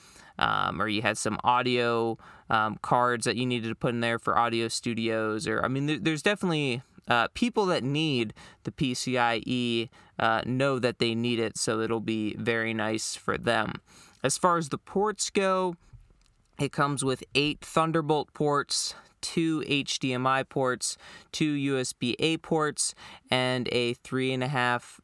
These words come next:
millimeter headphone jack as well. And it comes in both tower and rack mount configurations. The rack mount version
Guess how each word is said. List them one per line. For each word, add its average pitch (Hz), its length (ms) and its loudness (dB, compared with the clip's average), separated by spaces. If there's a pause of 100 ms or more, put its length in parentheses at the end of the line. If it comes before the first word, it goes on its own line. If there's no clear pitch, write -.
millimeter 120 760 0
headphone 117 580 -2
jack 110 340 2
as 113 240 -2
well. - 400 0 (460)
And 120 400 2
it 117 180 0
comes 139 380 0
in 135 140 -2
both 123 420 -2
tower 147 640 2
and 117 340 0
rack 139 300 2
mount 147 320 0
configurations. 139 1000 0
The 127 120 0
rack 131 280 2
mount 139 240 0
version 123 540 0